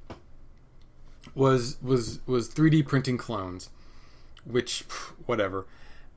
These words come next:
And, like, I like The Fifth Element as much as the next person. Um, the interesting idea of, of, like,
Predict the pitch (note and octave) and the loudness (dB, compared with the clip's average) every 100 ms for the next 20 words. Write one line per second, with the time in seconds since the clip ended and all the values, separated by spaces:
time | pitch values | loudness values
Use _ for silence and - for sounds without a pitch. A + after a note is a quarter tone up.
0 | - C#3+ C#3+ C#3 C#3 C#3 C3+ C#3 - - | 0 4 8 8 8 6 4 0 -8 -16
1 | - - - - - - - - - C3 | -16 -16 -16 -18 -16 -18 -18 -20 -8 2
2 | C3 B2 - B2 D#3+ F3+ E3 - C#3+ C3+ | 2 2 -2 2 4 6 4 2 2 2
3 | C3 A#2+ A#2 A#2 G#2+ G#2+ G#2 - G2+ G#2 | 4 2 2 0 -4 -4 -6 -6 -10 -8
4 | G2 F2+ - - B2+ - D#3+ D#3+ - - | -8 -8 -8 -6 -4 -4 -6 -6 -14 -16
5 | - - - - - - - A#2 G#2+ G#2 | -16 -18 -16 -16 -16 -16 -12 -6 -4 -4
6 | G2+ A2 - - - - B2+ - C#3 C#3 | -8 -10 -12 -14 -14 -12 -12 -4 -2 0
7 | C#3 - B2 A#2 A2 A2 A2 - G#2 G2 | -2 0 2 2 2 2 2 0 -2 -4
8 | G2+ - - - G#2 G2+ - - - - | -6 -14 -14 -10 -8 -8 -12 -14 -16 -16
9 | - A2 | -8 -8